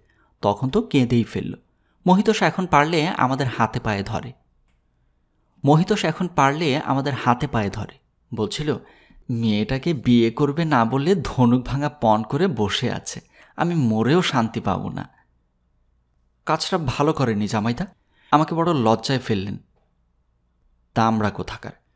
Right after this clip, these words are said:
শুধু একটা ভুল ধারণার উপর একটা মেয়েকে এত কষ্ট দিতে হয়? অবনী ঘোষ তো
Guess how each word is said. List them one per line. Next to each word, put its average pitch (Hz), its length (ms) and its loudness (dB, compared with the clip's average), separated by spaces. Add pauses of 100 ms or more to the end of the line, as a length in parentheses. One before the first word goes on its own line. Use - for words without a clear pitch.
(160)
শুধু 117 220 0
একটা 131 200 0
ভুল 120 300 2
ধারণার 107 440 2
উপর 147 180 -2
একটা 151 200 0
মেয়েকে 120 320 0
এত 131 200 -2
কষ্ট - 260 0
দিতে 170 220 -4
হয়? 175 200 -2 (640)
অবনী 117 340 6
ঘোষ 135 260 -4
তো 185 100 0